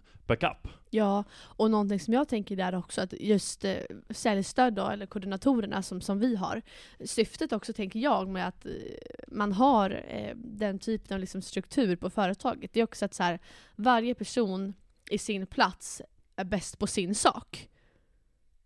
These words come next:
Speaker 2: Och många
Speaker 1: Ja.
Speaker 2: mäklare kanske inte är de bästa på, eh, siffror eller noggrannhet. Ja, men du vet, här, många säljande personer kanske är lite mer flummiga så,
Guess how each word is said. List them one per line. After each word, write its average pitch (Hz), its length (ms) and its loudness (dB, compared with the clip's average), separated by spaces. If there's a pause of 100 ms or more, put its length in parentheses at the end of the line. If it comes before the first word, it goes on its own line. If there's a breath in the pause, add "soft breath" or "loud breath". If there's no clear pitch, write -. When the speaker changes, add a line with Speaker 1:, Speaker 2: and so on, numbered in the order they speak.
(460)
Speaker 2:
Och 226 240 6
många 233 240 12
Speaker 1:
Ja. 240 80 8
Speaker 2:
mäklare 262 560 6
kanske 240 320 2
inte 220 180 0
är 277 200 6
de 262 360 4
bästa 226 500 4
på, 214 260 4
eh, 208 240 2 (420 loud breath)
siffror 240 440 2
eller 226 280 8
noggrannhet. 226 600 6
Ja, 247 60 4
men 262 80 4
du 262 60 2
vet, 214 200 2
här, 214 80 0
många 233 240 2
säljande 254 440 2
personer 202 300 -2
kanske 202 280 -2
är - 20 -4
lite 190 200 -4
mer 190 100 0
flummiga 220 500 4
så, - 200 -6